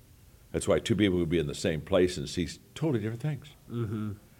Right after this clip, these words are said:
Speaker 1: So you see what you look for. So if I'm looking for ways to add value to you, guess what? I'll see ways. Just like if I'm not looking for a way to add value to you, I won't see any way to add value to you.
Speaker 2: Right.
Speaker 1: So, you know, so, and, and then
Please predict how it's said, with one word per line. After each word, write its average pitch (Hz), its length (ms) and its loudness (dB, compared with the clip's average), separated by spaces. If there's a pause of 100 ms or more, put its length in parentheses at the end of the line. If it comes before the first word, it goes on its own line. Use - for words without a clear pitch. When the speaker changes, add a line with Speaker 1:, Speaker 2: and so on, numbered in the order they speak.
(300)
Speaker 1:
So - 160 0
you 90 180 4
see - 280 6
what 107 200 6
you 87 80 4
look 104 180 4
for. 78 160 2
So 87 160 0
if 92 80 0
I'm 90 180 4
looking 123 540 4
for 82 220 0
ways 64 480 0
to - 120 -4
add 65 120 -4
value 60 280 -4
to 69 140 -10
you, 67 220 -4
guess 69 240 -4
what? 82 180 -4
I'll 60 100 -6
see 78 240 -6
ways. - 280 -8 (180)
Just 170 260 8
like 135 180 6
if 98 100 4
I'm 92 140 8
not 117 240 4
looking 92 300 6
for 82 120 2
a 76 40 8
way 71 160 6
to 71 80 6
add 71 140 4
value 71 220 2
to 90 220 2
you, 101 180 0 (200)
I - 100 2
won't 131 180 -2
see - 120 -4
any 50 100 -4
way 50 180 -4
to 50 80 -6
add - 100 -10
value - 260 -8
to - 100 -12
you. - 80 -14
Speaker 2:
Right. 104 420 -4 (960)
Speaker 1:
So, - 480 8
you - 180 2
know, 85 260 4
so, - 200 0
and, 95 180 6
and 95 160 6
then 87 260 4